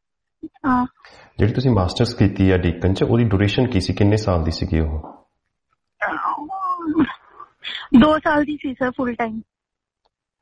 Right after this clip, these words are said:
Speaker 2: ਦੋ ਸਾਲ ਫੁੱਲ ਟਾਈਮ ਤੁਸੀਂ ਕੀਤੀ ਹੈ, that's good।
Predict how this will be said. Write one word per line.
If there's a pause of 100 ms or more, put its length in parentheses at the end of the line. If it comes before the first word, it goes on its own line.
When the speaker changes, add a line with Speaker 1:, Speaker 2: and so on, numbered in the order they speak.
(340)
Speaker 2:
ਦੋ
ਸਾਲ
ਫੁੱਲ
ਟਾਈਮ
ਤੁਸੀਂ
ਕੀਤੀ
ਹੈ,
that's
good।